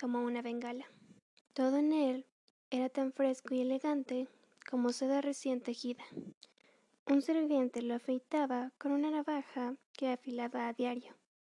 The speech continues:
y con los pagos a su sastre podría haber alimentado a una aldea entera. En contraste,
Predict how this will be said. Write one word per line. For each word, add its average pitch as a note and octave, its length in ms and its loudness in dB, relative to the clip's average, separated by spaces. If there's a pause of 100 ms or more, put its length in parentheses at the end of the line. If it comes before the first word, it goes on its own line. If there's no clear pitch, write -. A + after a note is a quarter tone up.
(520)
y B3+ 120 -12
con A3+ 200 -4
los A3+ 160 -6
pagos B3 640 -6 (600)
a C4 120 -4
su C4+ 120 -2
sastre C#4 580 -2 (400)
podría D4+ 400 2
haber C4+ 180 -2
alimentado B3 920 -2
a B3+ 140 -2
una A#3+ 400 -2
aldea A3+ 380 -6
entera. A#3 420 -6 (560)
En C#4 140 4
contraste, D#4 720 2